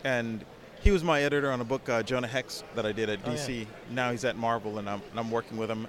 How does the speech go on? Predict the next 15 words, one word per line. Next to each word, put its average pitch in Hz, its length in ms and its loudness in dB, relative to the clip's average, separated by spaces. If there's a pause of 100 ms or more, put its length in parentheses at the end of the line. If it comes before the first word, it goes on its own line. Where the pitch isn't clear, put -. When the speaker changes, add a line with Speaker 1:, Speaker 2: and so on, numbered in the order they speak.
Speaker 1:
And 127 100 -2
I 131 80 0
got 127 160 2
a 120 40 0
great 131 320 -2
relationship 113 680 -4
with 107 140 -6
him, 107 140 -4
and 104 80 -6
I 104 80 -6
j-, 101 180 -12
enjoy 110 380 -2
working 104 360 -6
with 98 140 -8
him. 95 140 -8